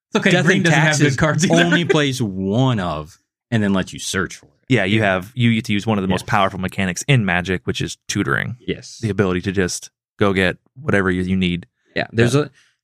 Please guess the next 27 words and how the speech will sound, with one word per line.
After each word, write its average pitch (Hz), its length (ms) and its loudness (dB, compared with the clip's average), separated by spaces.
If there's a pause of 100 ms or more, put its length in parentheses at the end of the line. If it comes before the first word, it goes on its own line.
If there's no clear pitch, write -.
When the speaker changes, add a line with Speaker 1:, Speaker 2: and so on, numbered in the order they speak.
(120)
Speaker 2:
there's 147 200 2
not 147 280 0
really 139 220 2
any 135 160 2
card 127 240 0
draw, 175 280 -2
but 131 280 -6
there's 104 220 -2
a 101 80 -2
surprising 101 500 -2
amount 95 280 0
of 90 240 -4
tutoring 127 560 2
Speaker 3:
Mm-hmm. 107 260 0
Speaker 2:
and 85 800 -4 (640)
just - 260 -2
synergy. 76 520 -2 (300)
Speaker 1:
Yep. 135 140 -2 (360)
Speaker 3:
We 131 240 4
were, 98 420 0
we 113 160 2
played 95 360 0 (180)
several 98 280 2
games. 101 200 0
We've 107 80 2
been, 92 240 -4 (260)
um, 87 260 -2